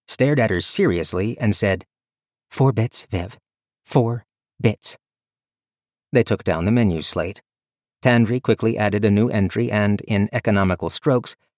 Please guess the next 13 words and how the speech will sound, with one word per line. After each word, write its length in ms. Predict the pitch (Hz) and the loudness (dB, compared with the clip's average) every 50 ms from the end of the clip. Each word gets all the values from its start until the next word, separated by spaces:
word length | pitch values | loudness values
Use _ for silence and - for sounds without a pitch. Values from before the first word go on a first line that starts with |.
| _ - | _ -2
an 100 | 113 123 | 0 2
illustration 600 | - 139 147 139 - - 120 110 104 - 117 110 | 4 4 4 4 2 2 0 0 0 0 0 0
of 80 | 104 95 | 0 0
a 80 | 110 | -2
pastry, 600 | - - 135 117 98 - - - - - 98 123 - _ _ _ _ _ | -2 0 -2 0 0 0 -2 -4 -10 -12 -14 -16 -20 _ _ _ _ _
complete 280 | 117 104 - 117 120 - | 0 0 2 0 -2 0
with 140 | 123 113 | -2 0
sinuous 500 | - - - 131 143 147 143 139 139 - | 0 0 2 2 2 2 2 2 0 0
lines 460 | - 104 101 95 98 101 104 104 101 101 | 0 0 0 0 0 -2 -2 -2 -2 -2
representing 600 | 98 98 92 - 113 92 101 101 - 104 101 92 | -2 -2 0 0 0 0 0 0 0 -2 -2 -2
the 200 | 107 107 107 - | -2 -4 0 2
incredible 560 | 113 110 - - - 131 - 80 78 90 98 | 0 0 2 0 -2 -2 -2 -2 -4 -4 -2
smell. 560 | - - - 117 82 71 85 - - - - | -2 0 0 0 0 0 -4 -8 -10 -12 -14